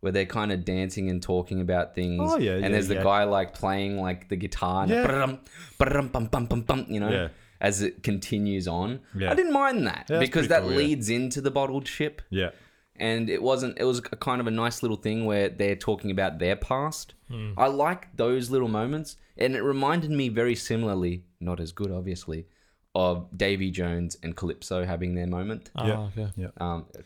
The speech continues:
Speaker 1: kind of a quiet, more intimate piece.
Speaker 3: Yeah,
Speaker 1: So
Speaker 3: I just, I,
Speaker 1: that would be
Speaker 3: I
Speaker 1: it.
Speaker 3: couldn't feel any connection between those two characters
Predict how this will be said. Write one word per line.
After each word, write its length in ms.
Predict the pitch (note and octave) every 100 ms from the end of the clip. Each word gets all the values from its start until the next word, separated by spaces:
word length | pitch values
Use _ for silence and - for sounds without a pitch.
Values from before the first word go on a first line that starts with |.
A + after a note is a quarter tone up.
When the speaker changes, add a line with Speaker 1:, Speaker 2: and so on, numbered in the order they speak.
| -
Speaker 1:
kind 180 | B2+ G#2+
of 80 |
a 40 | E2
quiet, 480 | - D#2 E2 F2+ -
more 240 | E2+ E2 E2+ _ -
intimate 440 | F#2 F2+ F#2+ -
piece. 360 | - E2+ - -
Speaker 3:
Yeah, 140 | A#2+
Speaker 1:
So 60 | A#2
Speaker 3:
I 40 | B2
just, 200 | - -
I, 100 | B2
Speaker 1:
that 100 | -
would 80 | G3+
be 60 | -
Speaker 3:
I 140 | C#3+ -
Speaker 1:
it. 60 |
Speaker 3:
couldn't 280 | - D#3+ C#3
feel 600 | - - C3 B2+ A#2+ - _ B2+
any 260 | D3 C3+ B2+
connection 460 | - A#2 A2 - A2
between 260 | G#2 G#2+
those 180 | G#2+ G2+
two 80 | B2
characters 580 | - A#2 - - -